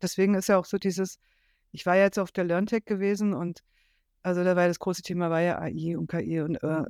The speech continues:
also in allen möglichen Variationen und letztendlich, äh, gehst dann nur, „Ja, und dann, Sie brauchen eigentlich gar nichts mehr zu machen. Geben Sie einfach das, was Sie, äh, jemand beibringen. Wir werfen es rein und dann kommt das raus und dann machen das alle.“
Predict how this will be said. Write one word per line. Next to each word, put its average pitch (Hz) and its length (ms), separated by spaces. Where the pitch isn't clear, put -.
also 160 280
in 156 260
allen 165 180
möglichen 160 340
Variationen 151 640
und 160 80
letztendlich, 156 600
äh, 160 260
gehst - 160
dann 175 100
nur, 160 120
„Ja, 202 380
und 175 140
dann, 165 340
Sie - 120
brauchen 180 240
eigentlich 170 220
gar 196 140
nichts 190 240
mehr 185 100
zu - 120
machen. 190 400
Geben 202 240
Sie 185 80
einfach 180 220
das, - 220
was 175 120
Sie, 180 180
äh, 175 140
jemand 175 260
beibringen. 180 400
Wir 175 180
werfen 226 320
es 202 200
rein 190 260
und 175 100
dann 170 140
kommt 180 220
das - 220
raus 196 260
und 180 100
dann 175 140
machen 180 140
das 175 120
alle.“ 180 120